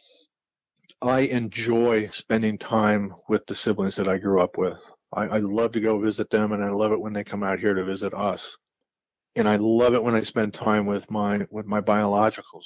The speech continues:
My wife surprised me. One of my half sisters and my wife surprised me on my birthday recently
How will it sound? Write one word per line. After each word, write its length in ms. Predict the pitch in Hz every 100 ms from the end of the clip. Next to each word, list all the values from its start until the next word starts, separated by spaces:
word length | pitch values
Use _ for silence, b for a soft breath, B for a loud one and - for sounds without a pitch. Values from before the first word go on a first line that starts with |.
| -
My 260 | 107 104 101
wife 300 | 101 110 113
surprised 580 | - 117 - 113 113 104
me. 320 | 98 98 98 _ _ _ _ -
One 300 | 117 123 131
of 60 |
my 120 | 120 110
half 240 | 110 107
sisters 500 | - 117 - 98 92
and 100 | 107
my 160 | 101 98
wife 340 | 98 104 95
surprised 640 | - 95 - 175 190 151 90
me 260 | 87 92 _ _ b b b b
on 120 | - 95
my 120 | 92
birthday 480 | - 143 202 - 80
recently 720 | 82 90 - 82 90 87 87